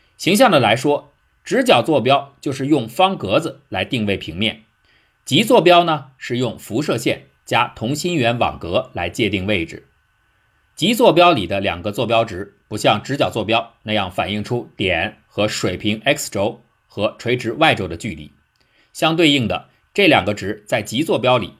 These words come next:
分别代表了当前的点离开原点的距离和偏离零度基线的夹角。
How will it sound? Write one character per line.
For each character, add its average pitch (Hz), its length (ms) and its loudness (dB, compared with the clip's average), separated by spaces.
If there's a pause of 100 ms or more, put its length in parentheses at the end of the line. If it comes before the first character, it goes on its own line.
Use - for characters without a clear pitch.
(120)
分 165 220 -2
别 123 100 2
代 123 180 2
表 85 200 -4
了 92 240 -4
当 170 180 0
前 117 140 -4
的 123 100 -2
点 80 320 -10 (400)
离 123 180 0
开 156 340 2
原 113 260 -2
点 113 160 0
的 90 100 -8
距 165 180 -4
离 110 280 -6 (260)
和 - 380 -4
偏 156 280 0
离 107 240 -2
零 104 220 -2
度 147 160 2
基 170 200 -6
线 147 220 2
的 80 120 -8
夹 113 200 0
角。 107 280 -6